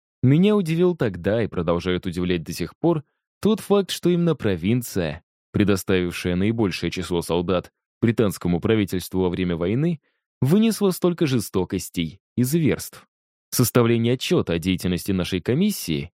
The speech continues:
было также поручено мне. Тем, кто хочет больше узнать о бедах,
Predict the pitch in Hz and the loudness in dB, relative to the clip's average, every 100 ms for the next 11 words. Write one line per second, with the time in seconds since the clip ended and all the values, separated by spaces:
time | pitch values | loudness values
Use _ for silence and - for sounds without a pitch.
0 | _ 135 196 208 - 101 120 127 - 90 | _ 0 2 2 2 0 0 -2 -2 -2
1 | 82 - 87 104 139 95 71 - _ _ | -4 -4 -2 0 0 -2 -4 -10 _ _
2 | _ _ - 107 95 107 104 101 123 139 | _ _ 2 2 4 0 0 0 -2 2
3 | 175 127 98 92 95 87 104 139 202 85 | 2 2 0 0 0 0 0 0 0 -2
4 | 78 | -6